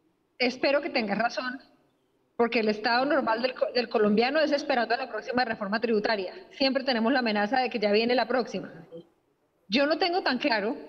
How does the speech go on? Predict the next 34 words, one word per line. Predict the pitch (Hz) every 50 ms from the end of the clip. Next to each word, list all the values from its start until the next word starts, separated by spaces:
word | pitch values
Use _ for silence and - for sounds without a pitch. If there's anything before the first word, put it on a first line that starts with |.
| - - - - _ _ _ _ _ _ _ _ _ _ _ _ _ -
que | - - 254 240 233 233 226 220 220 214 - - - - - - - - - _
definitivamente | - 233 226 233 247 220 214 233 233 226 240 262 262 247 277 254
no | 254 262 262
vaya | 254 254 247 254
a | 254
haber | 254 254 247
reforma | 247 247 - 311 262 247 240 240 240 240 233 240 226 - - - -
de | 220 220
aquí | 220 220 - 220
al | 208 -
final | - 254 233 240 240 233
del | 233
gobierno. | 214 208 202 202 202 202 202 202 - - - - - -
Esperaría | 233 233 233 - - 240 214 208 202 226 247 277 294 302
que | 311 262
así | 247 - 220
fuera, | 208 - 254 247 240 262 277 262 -
pero | 277 233 208 202
no | 196 196
lo | 190 208 220
veo | 226 226 220 226 226
para | 226 240 220 208
nada | 196 190 196 190 202
claro. | - 226 196 185 175 - _ - - - - - _ _ _ _ _ _ _ -
Yo | 240 240
celebro | 240 - 277 285 285 277 269 277 285 294 269 269 - -
el | 233 214 202 214 208 202 202 196 - _ _ _ _ _
que | - - 220 214
haya | 202 202 202 202 226 226 233 233 233 233 220 -
esta | 220 233 - - 254
apertura | 247 240 208 196 214 208 208 233 254 247 -
a | 214
más | 208 202 202 208
deuda. | 208 233 214 196 202 254 339 -